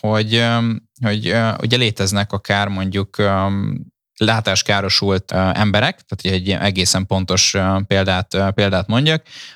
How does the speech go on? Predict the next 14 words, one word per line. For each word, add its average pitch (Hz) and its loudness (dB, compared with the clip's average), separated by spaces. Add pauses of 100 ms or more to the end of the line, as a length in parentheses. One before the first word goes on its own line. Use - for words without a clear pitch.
aki, 120 2
akiknek 110 0
ugye 107 2
a 104 0
látásuk 101 -2
korlátozott, 127 0
vagy 107 0
éppen 101 -2
teljesen, 95 -2
teljesen 87 -2
elvesztették - -6
így 76 -4
a 78 -2
látásukat. 95 -2